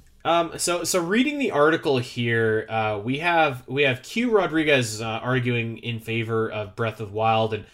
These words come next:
and Q's kinda talking about some points like, what was the calamity? Why has Link been asleep so long? What happened to the champions? Um,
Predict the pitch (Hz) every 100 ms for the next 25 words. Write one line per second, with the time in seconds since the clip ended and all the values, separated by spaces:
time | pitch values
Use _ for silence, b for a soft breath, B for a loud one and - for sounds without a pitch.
0 | b b b - 113 - 208 - 175 151
1 | 127 135 131 123 120 117 - 120 120 117
2 | 104 120 127 127 - 156 151 113 104 98
3 | 95 107 120 123 110 120 117 117 - 135
4 | 123 110 101 98 113 127 123 123 110 -
5 | 123 113 107 98 92 - - 107 104 98